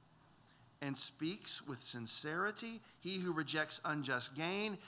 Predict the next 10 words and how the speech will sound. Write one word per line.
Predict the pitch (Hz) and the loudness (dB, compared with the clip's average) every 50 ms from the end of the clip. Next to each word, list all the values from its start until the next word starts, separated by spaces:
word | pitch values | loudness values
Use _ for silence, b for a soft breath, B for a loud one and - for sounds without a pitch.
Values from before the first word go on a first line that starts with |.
| B B | B B
and | 143 143 | 0 4
shakes | - - 180 196 185 - - | 4 6 6 4 2 2 0
his | 170 165 156 | 0 0 0
hands | 165 165 175 185 208 220 - | 0 -2 0 0 0 0 -2
so | - 180 170 | -2 -2 -2
that | 147 156 151 | -2 -2 -2
they | - 151 147 | 0 0 2
hold | 143 160 160 147 | 2 2 2 2
no | 156 156 151 | 2 2 2
bribe, | 135 127 151 156 165 175 208 233 233 | 4 8 10 12 12 12 12 12 10